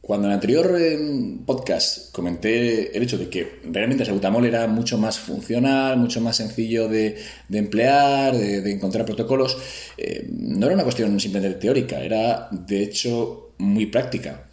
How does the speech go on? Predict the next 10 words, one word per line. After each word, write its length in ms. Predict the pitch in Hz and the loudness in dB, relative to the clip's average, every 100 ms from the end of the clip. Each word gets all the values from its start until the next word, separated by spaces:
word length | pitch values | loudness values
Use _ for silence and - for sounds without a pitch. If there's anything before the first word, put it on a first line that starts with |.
| - - - - | -20 -20 -16 -10
Si 140 | - | -8
os 80 | - | -4
fijáis, 480 | - 143 147 - - | 0 2 0 -2 -4
el 160 | 101 | -4
salbutamol, 600 | - 92 95 110 147 - 90 | -2 -2 0 2 2 0 -4
al 140 | 92 | -4
tener 160 | 87 98 | -2 0
una 100 | 98 | 2
vida 160 | 101 | 0
media, 480 | 101 101 101 98 | 0 0 0 0